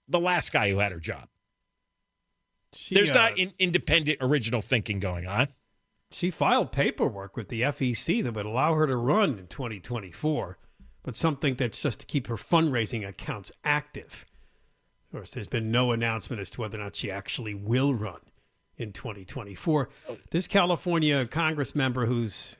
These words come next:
Speaker 2: remained anonymous said, "It shouldn't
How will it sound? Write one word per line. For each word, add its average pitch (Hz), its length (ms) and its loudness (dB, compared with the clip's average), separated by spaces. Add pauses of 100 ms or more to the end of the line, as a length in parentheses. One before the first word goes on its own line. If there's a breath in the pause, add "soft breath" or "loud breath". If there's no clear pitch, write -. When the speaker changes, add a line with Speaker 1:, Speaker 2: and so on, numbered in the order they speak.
Speaker 2:
remained 131 500 2
anonymous 143 480 2
said, 120 320 2 (640 soft breath)
"It 139 220 -4
shouldn't 208 440 2